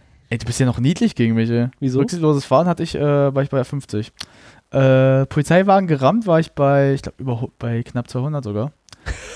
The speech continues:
Speaker 1: Äh, Fahrerflucht, oh, da war ich auch, da war ich sogar bei, mm, siebzig. Sachbeschädigung, ach, du bist echt niedlich, aber zweihundert schon. Ich hab alles, bin, alles mitgenommen, was ich konnte. Festnahmen widersetzt,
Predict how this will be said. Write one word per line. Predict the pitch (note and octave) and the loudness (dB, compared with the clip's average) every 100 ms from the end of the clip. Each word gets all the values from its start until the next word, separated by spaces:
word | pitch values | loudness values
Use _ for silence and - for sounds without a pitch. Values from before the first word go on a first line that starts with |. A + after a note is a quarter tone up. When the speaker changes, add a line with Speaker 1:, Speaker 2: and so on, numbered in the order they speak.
| - C#3+ | -2 4
Speaker 1:
Äh, | C#3 C#3 C#3+ | 6 6 4
Fahrerflucht, | - D#3+ A#3 - A#3 B3+ - - | 4 4 4 2 0 0 -2 -6
oh, | G#2 | -2
da | G#2+ | 2
war | A2 | 2
ich | A#2+ A2+ | 2 0
auch, | C3 - | -2 -8
da | - F3 F3+ | -12 -2 0
war | F3+ | 2
ich | F3 | 0
sogar | D#3+ D3+ D3 | 0 2 2
bei, | C3+ C3+ C3+ C3+ - - _ | 2 2 0 -2 -8 -20 _
mm, | - - - - - D#3 D3+ _ _ _ - - | -20 -20 -20 -18 -14 -12 -12 _ _ _ -20 -12
siebzig. | C3 C#3 F4 F4+ - - - - _ | -10 -8 -8 -10 -14 -18 -18 -20 _
Sachbeschädigung, | - E3 - G#3+ A3+ A#3 A#3+ _ _ - | -2 0 0 0 2 2 0 _ _ -12
ach, | - | -12
du | - A2 G#2+ | -10 -10 -8
bist | G#2 | -6
echt | G#2+ - | -6 -2
niedlich, | A2+ A2 G#2+ | -2 -2 0
aber | A2 | -2
zweihundert | - G#2 C3 B2+ | 0 0 0 -2
schon. | A#2 A2+ - | -2 -6 -8
Ich | - | -12
hab | A2+ | -2
alles, | B2+ | -2
bin, | C3 C#3 C3+ C#3 | 0 -4 -4 -2
alles | C3 C3 | -2 0
mitgenommen, | D3+ C#3+ D#3 C#3+ | -4 -2 0 2
was | C#3+ | 0
ich | - | 2
konnte. | F3+ D3 C#3+ - - - - | 0 2 0 0 -14 -16 -2
Festnahmen | D#3+ - E3+ D3+ | -2 2 0 2
widersetzt, | D3 C3 E3+ - - | 0 2 0 -2 -12